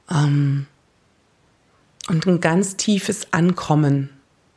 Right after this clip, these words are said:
in so einem Gefühl von alles ist gut. Und in diesem Moment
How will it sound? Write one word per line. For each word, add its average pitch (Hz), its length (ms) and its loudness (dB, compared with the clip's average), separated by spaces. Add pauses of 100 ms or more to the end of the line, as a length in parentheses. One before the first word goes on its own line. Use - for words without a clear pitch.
(880)
in 160 180 0
so 175 200 0
einem 165 440 2 (580)
Gefühl 208 420 0
von 190 320 -4
alles 151 340 2
ist - 240 -8
gut. 202 420 -2 (4000)
Und 160 880 2 (880)
in 175 140 4
diesem 220 400 2
Moment 196 720 0